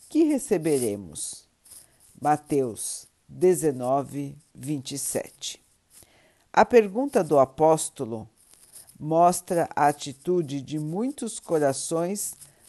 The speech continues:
nos templos religiosos. Consagra-se o homem a determinado círculo de fé e pede de imediato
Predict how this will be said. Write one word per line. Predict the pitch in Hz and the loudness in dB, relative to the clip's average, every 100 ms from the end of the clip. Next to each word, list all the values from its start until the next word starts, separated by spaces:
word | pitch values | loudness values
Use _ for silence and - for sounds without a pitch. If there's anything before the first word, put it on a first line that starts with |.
| - | -8
nos | 214 208 - | -6 -6 0
templos | 170 160 165 165 165 | 4 4 2 -4 -4
religiosos. | - 165 165 170 165 165 80 - - - - - - _ _ _ - _ _ _ _ _ _ _ _ _ _ _ | 0 -2 0 -4 0 0 0 -4 -12 -12 -12 -14 -18 _ _ _ -20 _ _ _ _ _ _ _ _ _ _ _
Consagra-se | - 202 190 - 247 233 240 165 156 - | -2 -2 -2 -2 4 4 4 2 0 -2
o | 151 | 0
homem | 127 160 170 147 131 - | 6 6 6 2 -6 -2
a | 143 | 0
determinado | 151 151 156 147 147 143 131 139 135 139 | 0 -2 2 0 0 -4 0 0 -2 -6
círculo | - - 156 135 156 135 | -8 -4 -4 -4 -8 -8
de | 127 123 | -8 -12
fé | - - 170 165 - _ _ _ _ _ _ | -14 2 4 4 -4 _ _ _ _ _ _
e | - | -10
pede | - - 208 214 160 131 135 117 - | -8 2 4 6 2 -2 -6 -6 -8
de | 160 | -8
imediato | 180 180 165 151 156 120 120 - 120 | -4 -2 -4 2 4 4 0 -10 -12